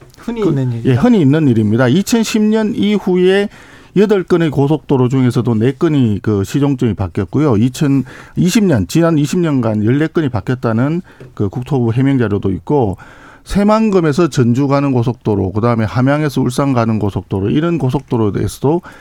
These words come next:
Speaker 2: 그 시종점이 바뀐 사례가 있어요. 그러니까, 어, 예비 타당성 조사를 하고 난 뒤에 실제로 이제 구체적인 기본 설계, 계획, 이제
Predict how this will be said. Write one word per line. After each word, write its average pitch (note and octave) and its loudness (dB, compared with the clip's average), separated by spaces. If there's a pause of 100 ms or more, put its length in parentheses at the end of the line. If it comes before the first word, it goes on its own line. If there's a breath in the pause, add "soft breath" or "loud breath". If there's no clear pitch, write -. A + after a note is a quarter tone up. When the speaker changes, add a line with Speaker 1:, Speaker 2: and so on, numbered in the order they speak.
(160 loud breath)
Speaker 2:
그 G#2 -2
시종점이 D3 -2
바뀐 C#3+ -2
사례가 C3+ -2
있어요. G#2+ -2
그러니까, B2+ 0 (560 loud breath)
어, B2 4
예비 F#3 4
타당성 G3 0
조사를 D#3 2
하고 F#3+ 2
난 C3+ 2
뒤에 D#3+ 4
실제로 F#3 0
이제 C#3 2
구체적인 F3 0 (280 loud breath)
기본 F3 2
설계, C#3 2
계획, E3 0 (100)
이제 A#2+ 2